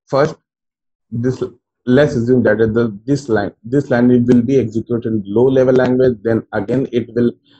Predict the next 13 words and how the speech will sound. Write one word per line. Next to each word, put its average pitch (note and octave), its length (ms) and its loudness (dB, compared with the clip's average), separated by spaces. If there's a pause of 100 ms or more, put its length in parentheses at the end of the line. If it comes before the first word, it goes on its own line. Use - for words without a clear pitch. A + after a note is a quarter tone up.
(300)
it A2 180 -6
will A#2+ 160 0
convert A2+ 560 0
this, A#2+ 300 -2 (120)
um, G#2+ 180 -6
this B2 200 0
line A#2 240 0
in, A2+ 180 2 (320)
uh, A2 280 0
into A#2 220 -2
the A2 100 4
low A#2+ 140 4
level. A#2+ 460 2